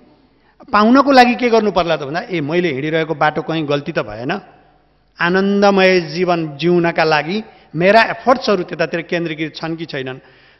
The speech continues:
मेरो अघिल्लो पुस्ताभन्दा म बढी आनन्दमय हुन सक्छु कि सक्दिनँ, मेरो आउने पुस्तालाई मैले, मैले भन्दा अलि बढी आनन्द दिन सक्छु कि सक्दिनँ,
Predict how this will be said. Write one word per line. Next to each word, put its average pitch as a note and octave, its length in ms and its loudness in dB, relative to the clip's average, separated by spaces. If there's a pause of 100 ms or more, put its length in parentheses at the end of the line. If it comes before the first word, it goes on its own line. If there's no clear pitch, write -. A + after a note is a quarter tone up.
मेरो A3 300 8
अघिल्लो A3+ 440 2
पुस्ताभन्दा A3+ 640 2
म G#3+ 120 -2
बढी G3+ 220 -4
आनन्दमय A3+ 480 2
हुन F#3 160 0
सक्छु - 340 -4
कि F#4 100 -2
सक्दिनँ, D3 500 -4 (480)
मेरो A#3+ 380 4
आउने A#3 440 0
पुस्तालाई A#3+ 440 2
मैले, G#3+ 240 0
मैले A3 240 2
भन्दा G#3 300 2
अलि A3 220 0
बढी A3+ 220 0
आनन्द A3+ 380 2
दिन G#3 240 0
सक्छु G#3+ 300 -8
कि F#4+ 100 -8
सक्दिनँ, D#3 400 -6